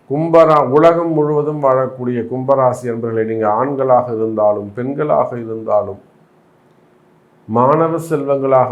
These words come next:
இருந்தாலும் வயோதிக பருவத்தில் இருந்தாலும் ஆன்மீக தலைவர்களாக இருந்தாலும் மடாதிபதிகளாக இருந்தாலும் அரசியல் தலைவர்களாக இருந்தாலும் ஆட்சி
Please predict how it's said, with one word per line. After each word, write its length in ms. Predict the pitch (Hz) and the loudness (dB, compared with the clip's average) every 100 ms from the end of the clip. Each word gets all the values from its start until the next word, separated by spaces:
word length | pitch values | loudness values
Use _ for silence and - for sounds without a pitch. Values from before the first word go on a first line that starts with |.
| 117 | -2
இருந்தாலும் 520 | 113 113 110 107 104 | -4 -2 0 -2 -4
வயோதிக 500 | 110 143 160 151 151 131 | -2 -2 -2 -6 -6 -6
பருவத்தில் 440 | 123 120 113 120 113 | -6 -6 -8 -6 -4
இருந்தாலும் 540 | 113 110 107 101 98 - _ 98 120 | -4 0 0 0 -4 -14 _ -2 0
ஆன்மீக 580 | 156 160 160 151 135 - 117 | 0 0 -2 -4 -8 -4 -2
தலைவர்களாக 680 | 127 147 147 135 127 120 107 107 | 0 -2 -4 -2 0 0 -2 -8
இருந்தாலும் 520 | 107 - 101 101 - _ _ _ _ _ _ - 113 | -6 -6 -6 -8 -18 _ _ _ _ _ _ -6 0
மடாதிபதிகளாக 1000 | 127 156 165 165 156 147 139 135 127 120 120 | 4 4 4 -2 -6 -6 -4 -2 -2 -2 -6
இருந்தாலும் 600 | 113 107 104 98 98 - _ 101 | -8 -4 -4 -4 -8 -18 _ 0
அரசியல் 520 | 143 156 165 156 135 | 0 0 -4 -6 -4
தலைவர்களாக 600 | 123 120 120 113 113 110 107 | -2 -2 -4 -6 -4 -4 -4
இருந்தாலும் 380 | 107 104 104 101 110 | -8 -4 -4 -2 -4
ஆட்சி 220 | 143 - | -4 -6